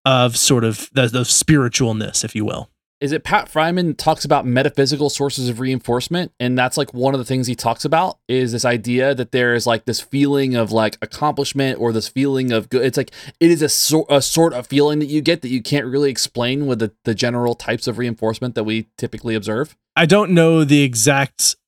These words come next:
Speaker 1: citation for that, but that does sound familiar to me.
Speaker 2: <laughs> It sounds very Pat Fryman-y, too.
Speaker 1: It, it does. It does, yes.
Speaker 2: <laughs> Yeah.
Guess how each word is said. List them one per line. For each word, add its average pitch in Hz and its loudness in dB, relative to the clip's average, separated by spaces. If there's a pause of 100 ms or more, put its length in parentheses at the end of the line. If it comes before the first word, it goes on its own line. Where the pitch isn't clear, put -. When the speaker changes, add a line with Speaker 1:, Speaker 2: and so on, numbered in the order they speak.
(160)
Speaker 1:
citation 151 2
for 202 0
that, 202 2
but 139 2
that 135 2
does 156 4
sound 127 2
familiar 110 -2
to - -12
me. 98 -14 (180)
Speaker 2:
<laughs> 135 0 (160)
It - 4
sounds 214 4
very 151 4
Pat 131 0
Fryman-y, 95 -4
too. 98 0
Speaker 1:
It, 135 2
it 208 4
does. 143 2
It - -2
does, - -2
yes. - -6
Speaker 2:
<laughs> - -20 (280)
Yeah. - -2